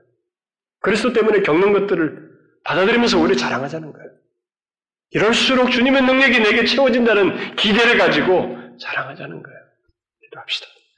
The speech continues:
하나님 아버지, 우리에게 약함이 있어서 오히려 감사합니다. 왜냐하면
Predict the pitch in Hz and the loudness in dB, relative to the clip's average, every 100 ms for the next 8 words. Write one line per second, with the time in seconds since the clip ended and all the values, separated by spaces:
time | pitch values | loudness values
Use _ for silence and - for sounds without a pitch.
0 | - _ _ - 117 107 107 107 107 110 | -20 _ _ -8 -4 -2 -2 -2 -2 -4
1 | 110 110 107 107 110 - - - - _ | -4 -4 -4 -6 -8 -14 -20 -20 -20 _
2 | _ _ _ _ _ _ _ _ _ _ | _ _ _ _ _ _ _ _ _ _
3 | _ 123 117 113 113 110 110 107 110 110 | _ -4 -2 -2 -2 -2 -2 -4 -6 -6
4 | - 131 123 110 - - - - 117 - | -6 -4 -4 -4 -4 -6 -8 -10 -12 -16
5 | - - _ _ _ _ _ - 107 107 | -20 -20 _ _ _ _ _ -10 -6 -6
6 | 104 104 104 - 104 107 - 107 104 107 | -6 -6 -8 -10 -10 -8 -10 -10 -12 -12
7 | 110 117 - - _ _ _ _ _ _ | -12 -12 -14 -20 _ _ _ _ _ _
8 | _ _ _ _ - 113 107 110 107 110 | _ _ _ _ -10 -6 -4 -4 -2 -4
9 | 107 143 | -6 -12